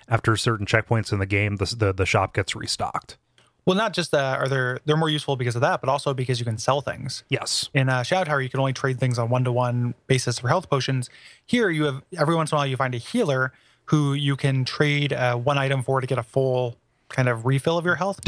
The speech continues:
Speaker 1: Just
Speaker 2: not
Speaker 1: like
Speaker 2: a
Speaker 1: in
Speaker 2: health
Speaker 1: Shadow
Speaker 2: potion.
Speaker 1: Tower, yeah.
Speaker 2: Yeah. Um, and then, well, in Shadow Tower, you would trade it for a health potion.
Speaker 1: Oh, shit, yeah.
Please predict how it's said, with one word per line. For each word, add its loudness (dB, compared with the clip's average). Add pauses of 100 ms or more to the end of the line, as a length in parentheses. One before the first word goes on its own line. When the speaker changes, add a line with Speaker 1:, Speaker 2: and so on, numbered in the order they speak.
Speaker 1:
Just 2
Speaker 2:
not 4
Speaker 1:
like -4
Speaker 2:
a 4
Speaker 1:
in 4
Speaker 2:
health 0
Speaker 1:
Shadow -2
Speaker 2:
potion. -6 (100)
Speaker 1:
Tower, -12 (160)
yeah. 2 (540)
Speaker 2:
Yeah. 2
Um, -4
and 2
then, 0
well, 2
in 0
Shadow 0
Tower, 0
you -2
would -4
trade 0
it 0
for 0
a -6
health -2
potion. 0
Speaker 1:
Oh, 4
shit, 0
yeah. -8